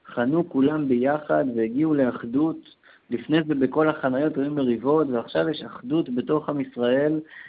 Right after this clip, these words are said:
וזה היה הכלי שהם יקבלו את התורה. אז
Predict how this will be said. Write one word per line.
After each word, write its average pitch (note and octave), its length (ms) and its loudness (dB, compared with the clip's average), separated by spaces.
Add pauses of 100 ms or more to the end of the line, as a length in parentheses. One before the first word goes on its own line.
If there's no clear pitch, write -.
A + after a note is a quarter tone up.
(140)
וזה A#2+ 420 4
היה E3+ 280 6
הכלי D#3 400 2
שהם C3+ 260 0
יקבלו C3 420 0
את D#3+ 120 -2
התורה. B2+ 680 2 (500)
אז G#2+ 100 -10